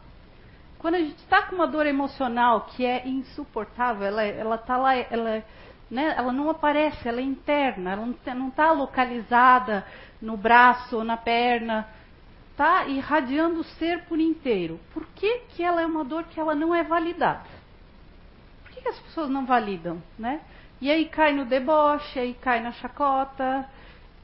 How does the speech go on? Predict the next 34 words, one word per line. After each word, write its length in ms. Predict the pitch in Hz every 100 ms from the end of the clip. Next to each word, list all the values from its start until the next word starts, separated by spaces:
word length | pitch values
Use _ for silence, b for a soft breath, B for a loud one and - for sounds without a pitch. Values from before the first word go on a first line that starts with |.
| -
E, 300 | 302 320 302 - -
sinceramente, 760 | - 427 415 415 427 320 185 -
quando 380 | - 381 480 403
você, 220 | 359 - - -
vo-, 260 | 208 170 175 -
muitos, 680 | 190 247 330 320 170 - 190
acredito 440 | 190 214 208 277
que 100 | -
todos 360 | - 240 277 208
vocês, 360 | 180 180 - 175 -
todos 220 | 262 262 202
aqui 180 | 196
dentro, 320 | 180 170 - - B B B B -
quantas 360 | 508 - 349
vezes 180 | 254 247
a 60 | 240
gente 220 | 262 -
passa 380 | - 254 254 240
por 200 | - 233
uma 200 | 226 214
crise 420 | 214 254 269 214
e 40 |
tá 220 | 214 247 247
pra 320 | - 254 254
baixo, 460 | 202 214 226 -
aquele 300 | 190 233 233
dia 160 | 202 269
assim 180 | 262 269
que 100 | 269
a 40 |
gente 260 | 254 254 -
tá 180 | 269 269
na 260 | 277 311 - -
fossa? 480 | - - - -